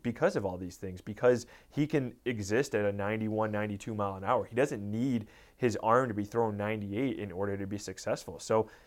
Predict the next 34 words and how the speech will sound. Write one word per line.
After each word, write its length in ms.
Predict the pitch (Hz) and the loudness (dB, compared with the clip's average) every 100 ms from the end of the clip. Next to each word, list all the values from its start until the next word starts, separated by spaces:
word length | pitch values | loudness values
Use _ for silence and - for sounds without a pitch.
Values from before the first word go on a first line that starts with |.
| - | 4
yeah, 200 | 131 107 | 8 8
I 120 | 104 | 8
mean, 160 | 117 123 | 4 6
I 80 | 117 | 6
think 240 | 123 127 | 6 2
there's, 300 | 123 113 104 - - | 2 2 0 -10 -10
and 120 | - 131 | -2 2
obvi-, 340 | 160 151 - | 2 2 -4
he, 240 | 131 185 - 127 | -10 -10 -12 -6
he 80 | 147 | -6
does. 300 | 180 220 - | -4 -6 -6
He 160 | 104 | -8
thrives 420 | 120 117 131 175 | -8 -8 -4 -2
on 80 | 165 | -2
this 140 | 123 107 | -2 -2
energy. 340 | 123 120 90 | -2 -2 -4
He 120 | 113 | -8
thrives 500 | 110 104 104 151 151 | -8 -2 0 2 -2
on 200 | - 113 | -4 -4
the, 240 | 110 110 101 - - - | 0 2 0 -4 -20 -2
the 80 | 117 | 2
Wrigley 320 | 110 123 123 | 4 4 2
Field, 340 | 120 123 120 107 | 0 2 4 4
the 60 | |
fan 300 | 101 117 117 | 2 0 2
base, 200 | 110 107 | 2 0
and 100 | 101 | 0
all 220 | 95 104 110 | 0 4 4
of 120 | 98 | 2
that 180 | 98 95 | -2 -4
kind 160 | 101 | -6
of 80 | 95 | -6
stuff. 300 | - 98 90 | -4 -4 -4
So 320 | - 113 110 | 0 4 4